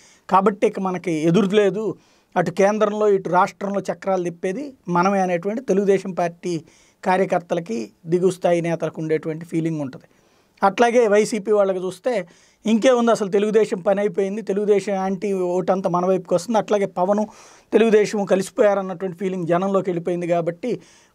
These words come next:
ప్రభుత్వ వ్యతిరేక ఓటంతా కూడా కంబైన్డ్‌గా ఇటు జగన్కి వచ్చేస్తది. కాంగ్రెస్ అసలు సీనే లేదు. ఇంకోటి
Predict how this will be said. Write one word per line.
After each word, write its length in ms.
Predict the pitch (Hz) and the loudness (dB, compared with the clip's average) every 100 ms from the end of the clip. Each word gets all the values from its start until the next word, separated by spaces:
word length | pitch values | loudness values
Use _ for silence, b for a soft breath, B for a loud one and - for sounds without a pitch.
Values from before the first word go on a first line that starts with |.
| _ | _
ప్రభుత్వ 340 | 196 208 233 240 | 0 2 2 4
వ్యతిరేక 420 | 233 214 214 202 | 4 4 0 2
ఓటంతా 580 | 208 208 196 196 196 208 | 2 2 2 -2 -2 -2
కూడా 220 | 190 208 | -2 -4
కంబైన్డ్‌గా 920 | - 185 202 220 214 202 220 196 190 | -2 -2 2 2 2 0 2 2 0
ఇటు 180 | 180 170 | -6 -4
జగన్కి 420 | 160 175 202 196 | 0 0 0 -4
వచ్చేస్తది. 500 | 190 185 185 - 220 - b b - | -4 -2 -4 -4 -10 -10 b b -2
కాంగ్రెస్ 440 | 185 208 226 208 | 0 2 2 2
అసలు 200 | 208 202 | 0 -2
సీనే 320 | 165 202 208 202 | -6 -4 0 0
లేదు. 240 | 196 196 | 0 -2
ఇంకోటి 580 | 240 202 226 214 214 | -4 0 0 0 -4